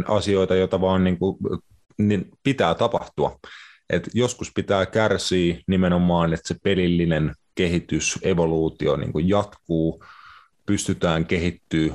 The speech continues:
moni-, monipuolisemmaksi, taitavammaksi joukkueeksi, meidän pelaajat pystyy kehit-, kehittyyn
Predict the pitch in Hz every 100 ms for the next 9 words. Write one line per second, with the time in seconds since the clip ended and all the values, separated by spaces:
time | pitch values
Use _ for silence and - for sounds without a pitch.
0 | - 90 92 85 - 101 98 87 87 82
1 | 80 76 78 78 - - 92 85 76 78
2 | 76 78 - 101 104 95 - 82 78 76
3 | 78 - - - 90 80 76 101 101 90
4 | 82 82 - 82 - 80 80 85 80 -
5 | _ _ - _ _ 87 80 76 - 82
6 | 80